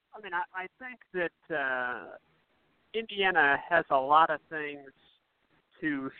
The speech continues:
shore up. There's no doubt about it. Um, but, you know, it's much better to have to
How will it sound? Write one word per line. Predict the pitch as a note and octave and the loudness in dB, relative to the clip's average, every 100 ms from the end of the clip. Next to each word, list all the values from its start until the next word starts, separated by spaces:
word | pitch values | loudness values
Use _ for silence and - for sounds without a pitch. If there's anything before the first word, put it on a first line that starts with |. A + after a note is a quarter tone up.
| - | 0
shore | F3+ D#3 D3 | 4 6 6
up. | A#2+ - _ - | 4 0 _ -6
There's | D3 C#3+ D#3+ | -4 -4 -4
no | D#3+ | -6
doubt | D3+ C#3 B2+ | 2 2 2
about | - B2+ B2+ | 0 0 0
it. | C3 _ _ _ _ _ - | -4 _ _ _ _ _ -2
Um, | B2+ A#2+ A#2 A#2 _ _ | 2 2 2 -4 _ _
but, | B3 D#3 C#3 _ _ _ _ _ _ _ _ _ _ _ _ _ _ _ _ _ | 4 4 2 _ _ _ _ _ _ _ _ _ _ _ _ _ _ _ _ _
you | G3+ | -6
know, | E3+ E3 D#3 _ _ _ _ _ _ _ _ _ _ _ _ _ _ | -4 -6 -8 _ _ _ _ _ _ _ _ _ _ _ _ _ _
it's | G3+ - G3+ | -12 -10 -4
much | B3 - - | -4 -6 2
better | G3 F3+ D#3+ - | 4 6 2 -2
to | E3+ D#3+ D3+ D3+ D3 _ - | -4 -2 -2 -6 -8 _ -6
have | F3 D#3+ | 2 2
to | - | 2